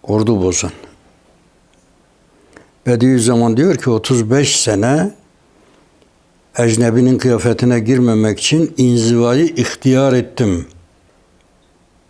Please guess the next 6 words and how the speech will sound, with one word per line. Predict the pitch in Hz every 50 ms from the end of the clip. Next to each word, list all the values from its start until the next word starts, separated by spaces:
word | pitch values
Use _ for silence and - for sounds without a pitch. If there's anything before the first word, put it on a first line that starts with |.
| _ _ _ _ _ _ _ _ _ _ _ _ _ _ _ _ _ _ _ _ _ _ _ - - - - - - - _ _ _ _ _ _ _ -
Onun | 131 123 131 139 131
tabele-, | 127 127 123 117 120 127 123 127 131 - -
talebesiyim | - 127 120 120 123 117 113 123 120 120 - 151 147 143 131 117 107 101
diyen | 117 113 110 113 110 107 101
düz | 120 131 131 113
tabanlar | 123 113 104 107 110 110 120 147 180 180 - - -